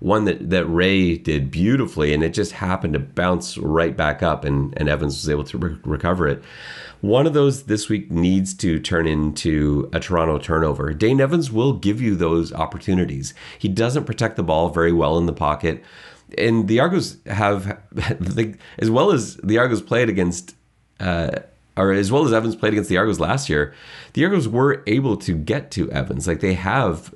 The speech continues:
uh, all, all last season, whenever they played against Evans, they were able to sack him.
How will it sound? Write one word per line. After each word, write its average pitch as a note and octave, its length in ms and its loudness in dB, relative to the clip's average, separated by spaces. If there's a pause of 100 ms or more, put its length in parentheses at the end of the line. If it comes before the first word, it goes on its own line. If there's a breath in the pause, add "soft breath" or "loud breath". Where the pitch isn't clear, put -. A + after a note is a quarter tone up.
uh, E2 380 0
all, C3 340 0
all D3+ 180 0
last A2 220 0
season, A2+ 280 0
whenever A2+ 240 2
they G#2+ 100 0
played G#2 420 -2
against F#2+ 400 -2
Evans, C#2+ 380 -2
they F2+ 100 2
were C3+ 200 2
able G2 280 0
to - 120 -4
sack - 340 -4
him. D2 260 -2